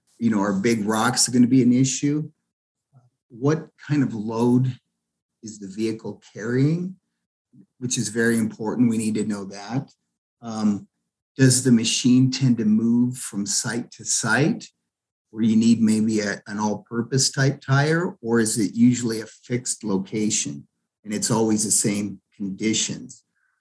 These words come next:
Um, O-, O T R has, tires have codes, which also factors in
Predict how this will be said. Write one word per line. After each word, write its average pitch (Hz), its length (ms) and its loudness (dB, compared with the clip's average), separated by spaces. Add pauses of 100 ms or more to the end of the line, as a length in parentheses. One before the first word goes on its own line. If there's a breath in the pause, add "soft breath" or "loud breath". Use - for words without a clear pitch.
(400)
Um, 107 420 -4 (580)
O-, 147 220 4
O 160 220 4
T 170 200 2
R 143 480 2 (100)
has, - 600 0
tires 117 380 0
have - 260 -4
codes, 107 720 -8 (420)
which 113 260 -6 (100)
also 123 400 0
factors 101 560 -2
in 104 260 -8